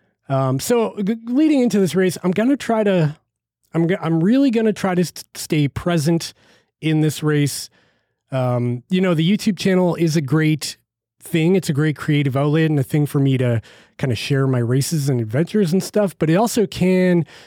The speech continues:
become a little bit of, um, it kinda puts some pressure on me,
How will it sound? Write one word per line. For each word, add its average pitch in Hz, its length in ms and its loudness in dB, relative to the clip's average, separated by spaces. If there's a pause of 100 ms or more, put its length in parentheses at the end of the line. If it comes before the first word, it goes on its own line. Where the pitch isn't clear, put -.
(540)
become 165 380 0
a 151 40 0
little 165 200 2
bit 254 320 0
of, 156 240 0
um, 123 500 0 (400)
it 170 140 -4
kinda 247 180 2
puts - 240 -4
some 143 140 0
pressure 160 420 -2
on 160 180 2
me, 156 380 2